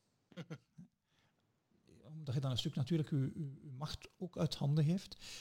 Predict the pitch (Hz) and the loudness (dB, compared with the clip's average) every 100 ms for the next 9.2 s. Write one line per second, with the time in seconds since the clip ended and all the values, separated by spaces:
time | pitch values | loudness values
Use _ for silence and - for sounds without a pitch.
0 | - - 160 170 - 185 160 123 135 - | -14 -10 0 0 4 6 8 8 6 2
1 | 123 - 185 175 135 131 170 175 160 - | 4 4 4 6 6 8 6 6 2 2
2 | 170 170 170 139 135 120 127 113 160 160 | 4 8 8 8 4 2 0 2 2 2
3 | - 180 - 143 - 135 139 143 160 139 | 4 2 2 0 0 0 0 0 0 0
4 | 117 135 113 110 - 143 - 151 123 - | 0 -2 -2 -10 -10 -14 -16 -16 -6 -2
5 | 123 143 139 - 143 139 135 131 - 139 | 2 2 2 4 4 8 6 6 0 -14
6 | - - 135 127 131 - - - 147 143 | -14 4 8 8 6 2 -18 -2 4 6
7 | 147 131 117 117 151 143 - 135 110 110 | 8 6 6 2 4 2 4 4 6 4
8 | 104 - _ _ _ _ - 135 143 143 | 0 -8 _ _ _ _ 2 8 8 8
9 | 143 | -2